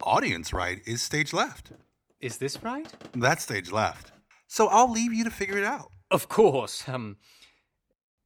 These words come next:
Speaker 2: s-, so
Speaker 1: That's right. As in correct. So, Rudyard, you'll be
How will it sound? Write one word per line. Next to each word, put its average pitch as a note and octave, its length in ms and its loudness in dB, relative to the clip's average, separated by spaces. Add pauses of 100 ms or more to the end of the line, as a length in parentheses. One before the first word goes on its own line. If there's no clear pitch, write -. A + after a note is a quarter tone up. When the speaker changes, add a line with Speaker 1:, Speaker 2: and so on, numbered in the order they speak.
(320)
Speaker 2:
s-, - 380 -12
so C3+ 680 -8 (120)
Speaker 1:
That's G#2+ 400 4
right. F#2+ 220 2 (960)
As C#3 180 2
in D3+ 340 0
correct. C#3 800 0 (460)
So, A#2+ 400 4
Rudyard, A2+ 420 2 (260)
you'll D3 200 6
be F#3 180 2